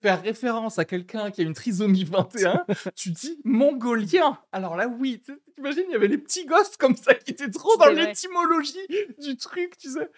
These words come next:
Speaker 3: C'est
Speaker 1: Bref,
Speaker 3: vrai.
Speaker 1: et tu dis genre, « Je suis, je
Speaker 2: Dé-,
Speaker 1: suis, je suis
Speaker 2: ouais.
Speaker 1: débile, en fait. Les gars, bon, euh, je suis un peu débile. »
Speaker 2: Soyez, parlez doucement avec
Speaker 1: Et
Speaker 2: moi,
Speaker 1: tu sais quoi ?
Speaker 2: écrivez, euh.
Speaker 1: Franchement, mais je,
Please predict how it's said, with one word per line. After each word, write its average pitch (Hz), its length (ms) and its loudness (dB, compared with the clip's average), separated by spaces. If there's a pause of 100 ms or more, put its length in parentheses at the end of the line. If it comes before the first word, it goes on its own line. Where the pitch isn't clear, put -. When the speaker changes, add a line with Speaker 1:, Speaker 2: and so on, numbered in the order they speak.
(100)
Speaker 3:
C'est - 140 -8
Speaker 1:
Bref, 226 200 2
Speaker 3:
vrai. - 140 -16
Speaker 1:
et 156 80 -8
tu 165 140 -10
dis 202 180 -10
genre, « 233 200 0
Je - 60 -10
suis, 151 200 -12
je 151 60 -10
Speaker 2:
Dé-, 131 180 -6
Speaker 1:
suis, 151 240 -8
je 139 60 -10
suis 147 100 -6
Speaker 2:
ouais. 170 80 -4
Speaker 1:
débile, 165 280 4
en 110 80 -6
fait. - 120 -16 (300)
Les 127 120 -8
gars, 156 320 2
bon, 123 380 -8
euh, - 40 -14 (420)
je - 100 -18
suis - 100 -10
un 117 60 -6
peu 160 140 -8
débile. » 143 220 -4
Speaker 2:
Soyez, 185 380 6
parlez 180 320 -2
doucement 175 380 -4
avec 165 240 -2
Speaker 1:
Et - 20 6
Speaker 2:
moi, 175 140 2
Speaker 1:
tu 196 140 2
sais 160 60 -8
quoi ? 208 140 4
Speaker 2:
écrivez, 185 460 -2
euh. 156 320 0 (240)
Speaker 1:
Franchement, - 720 -6
mais 143 200 -4
je, 131 180 -12